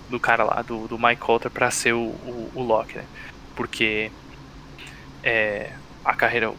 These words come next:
ele é um, ele, ele tá sempre fazendo alguma coisa,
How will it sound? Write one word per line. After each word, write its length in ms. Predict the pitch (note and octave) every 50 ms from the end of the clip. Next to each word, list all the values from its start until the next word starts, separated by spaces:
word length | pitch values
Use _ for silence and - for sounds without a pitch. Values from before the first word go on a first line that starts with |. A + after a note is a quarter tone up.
| - - - -
ele 180 | A#2+ A#2+ A#2
é 40 | A2+
um, 220 | A2+ A2+ A#2 -
ele, 560 | - A#2 A#2+ B2+ C3+ C#3+ D3+ C#3+ B2+ - - - - - -
ele 160 | - B2+ C3+
tá 140 | - D3 C#3
sempre 300 | - - D#3 D#3 - -
fazendo 300 | - D3+ C#3 C3 C#3 C#3
alguma 200 | C3 C3 B2 A2+
coisa, 260 | - - A2+ A2 A2+